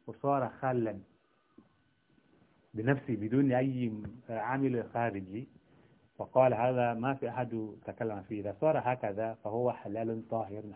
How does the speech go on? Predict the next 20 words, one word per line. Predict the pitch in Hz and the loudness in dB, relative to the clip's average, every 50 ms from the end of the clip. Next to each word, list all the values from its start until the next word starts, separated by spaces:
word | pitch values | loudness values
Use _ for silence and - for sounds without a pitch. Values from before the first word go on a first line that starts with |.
| - | -12
حلال | 98 92 95 95 82 - - _ _ _ _ _ _ _ _ _ _ _ _ _ _ _ _ _ - | -10 -8 -8 -8 -8 -10 -16 _ _ _ _ _ _ _ _ _ _ _ _ _ _ _ _ _ -12
بنفسه." | - - 113 120 120 - 110 - 90 85 - _ _ _ _ _ _ _ _ _ _ _ _ _ _ _ _ _ - - - - - - | -8 -6 -6 -6 -6 -10 -14 -16 -16 -18 -20 _ _ _ _ _ _ _ _ _ _ _ _ _ _ _ _ _ -20 -20 -20 -10 -2 2
لماذا؟ | 117 117 139 151 147 127 113 113 | 4 4 6 6 6 4 4 2
لأن | 123 143 147 143 | 0 0 0 2
هذا | 143 143 139 | 2 2 2
طبيعي. | 127 - 117 104 98 113 123 110 101 98 104 - - - - - - | 0 0 0 0 2 2 0 0 0 -4 -8 -10 -12 -20 -20 -8 -4
لأن | - 120 127 120 | 0 0 0 2
كل | - - 175 185 175 165 160 143 135 127 123 - | 4 6 6 6 6 4 2 2 2 0 -2 -6
أشياء | 123 117 113 110 - - 143 143 131 113 101 - 98 95 - - | -6 -8 -8 -8 -4 0 2 2 2 2 0 -2 -8 -12 -10 -6
عملا | 135 135 143 143 147 | -4 -2 0 0 0
بقوله | 131 117 110 - - - 135 131 123 123 123 123 | 0 -2 -2 0 2 4 4 4 4 2 0 0
تعالى: | 120 110 101 117 120 120 | 0 0 0 2 0 0
"هو | 113 127 131 | 0 0 -2
الذي | 120 113 123 123 113 117 113 | 0 0 0 0 -2 -2 -4
خلق | 110 - - 127 123 120 120 - | -4 -2 -2 0 0 0 -2 -2
لكم | 110 117 120 120 - 123 110 110 | -4 -4 -4 -6 -8 -8 -6 -6
ما | 120 123 | -4 -4
في | 123 - 123 | -4 -4 -4
الأرض | 110 - 110 127 127 131 123 131 | -4 -2 0 0 0 0 0 -2
جميعا." | 143 147 123 117 110 113 113 107 92 90 90 90 | -2 -2 -2 -2 -2 -2 -4 -4 -4 -6 -6 -8